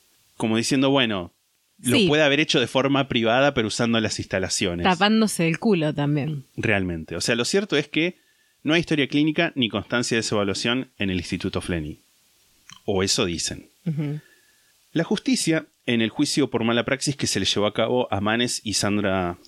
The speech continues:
Speaker 1: y Sandra <laughs> Russo.
Speaker 2: Y Sandra Bullock. Ya le cambiamos el nombre tantas veces a esta mujer.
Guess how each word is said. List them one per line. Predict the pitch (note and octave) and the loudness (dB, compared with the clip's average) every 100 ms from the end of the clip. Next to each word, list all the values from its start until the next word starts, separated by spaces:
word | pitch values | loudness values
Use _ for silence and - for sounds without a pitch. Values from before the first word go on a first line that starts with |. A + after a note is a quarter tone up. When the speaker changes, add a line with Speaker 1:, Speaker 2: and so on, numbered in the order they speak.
| - | -8
Speaker 1:
y | |
Sandra | - - G#2 B2+ - | -2 -2 0 0 2
<laughs> | |
Russo. | - - - - - E5+ - - | 0 2 2 2 2 -2 -10 -8
Speaker 2:
Y | B3 | -6
Sandra | - G#3 A3 G#3 | 0 2 4 4
Bullock. | F#3 G3 F3 D#3+ - - _ - - - | 6 4 4 2 -2 -12 _ -20 -20 -6
Ya | - D#4+ | 2 4
le | F4+ | 4
cambiamos | - A#3 B3 E4+ - G#3+ | 4 4 6 6 4 2
el | G#3+ | 2
nombre | A#3+ B3+ A#3+ C4+ | 2 2 2 4
tantas | G#3+ - G#3 G3+ | 2 0 2 4
veces | F3+ E3+ | 4 4
a | F3 | 0
esta | - | 0
mujer. | D#3 D#3 D#3 | -4 -4 -10